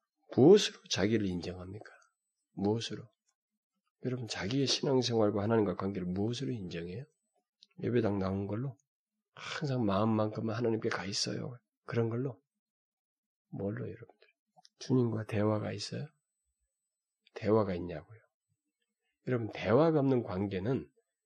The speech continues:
아무리 마음만큼 뭐 어때요 해도 일단은 좀 멀어요, 멀어요.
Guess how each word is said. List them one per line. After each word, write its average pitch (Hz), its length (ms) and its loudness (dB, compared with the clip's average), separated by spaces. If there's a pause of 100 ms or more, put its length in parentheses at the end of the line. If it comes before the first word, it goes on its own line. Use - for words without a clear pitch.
(720)
아무리 151 400 2
마음만큼 160 760 4
뭐 117 200 6
어때요 107 300 2
해도 139 440 2 (640)
일단은 120 320 -4
좀 90 200 -8
멀어요, 95 560 -6
멀어요. - 340 -12